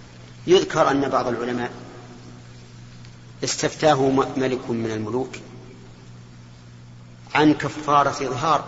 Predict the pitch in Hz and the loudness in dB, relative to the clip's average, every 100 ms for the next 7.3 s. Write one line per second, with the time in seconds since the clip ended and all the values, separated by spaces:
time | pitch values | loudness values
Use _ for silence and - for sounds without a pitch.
0 | - 165 160 131 120 104 90 123 160 160 | 2 4 4 0 -4 -6 -6 0 0 2
1 | 170 175 - - - - - - - - | -2 -6 -14 -16 -18 -18 -20 -20 -20 -12
2 | 131 - - 156 170 170 156 156 156 143 | -12 -10 2 4 6 6 2 2 0 0
3 | - 151 139 131 120 151 - - - - | -2 -2 -2 -2 -4 -6 -10 -16 -8 -2
4 | 131 120 135 156 - - - - - - | 0 0 2 0 -2 -12 -16 -16 -18 -20
5 | - - - - - 147 143 131 123 143 | -20 -20 -20 -20 -4 0 2 2 0 0
6 | 143 123 123 117 143 127 120 123 123 120 | 0 0 -6 -4 -2 -2 -4 -8 -8 -6
7 | 117 120 160 | -4 0 -2